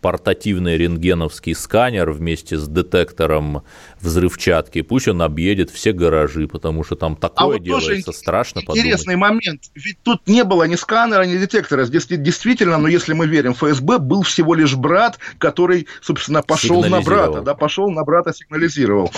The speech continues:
Speaker 2: Вот тоже интересно. То есть, если не бы, не было бы брата, то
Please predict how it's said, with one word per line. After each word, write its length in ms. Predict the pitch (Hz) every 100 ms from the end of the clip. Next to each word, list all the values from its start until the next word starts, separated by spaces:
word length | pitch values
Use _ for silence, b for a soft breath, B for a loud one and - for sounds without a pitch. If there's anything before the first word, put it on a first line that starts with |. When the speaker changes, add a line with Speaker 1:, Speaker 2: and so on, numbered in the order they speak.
| B -
Speaker 2:
Вот 160 | 170
тоже 220 | 220 156
интересно. 480 | 151 156 156 135 123
То 100 | 156
есть, 180 | 160 -
если 280 | 160 175 170
не 100 | 165
бы, 160 | 160 156
не 140 | 170
было 200 | 156 156
бы 100 | 151
брата, 360 | 147 190 226 151
то 300 | 147 180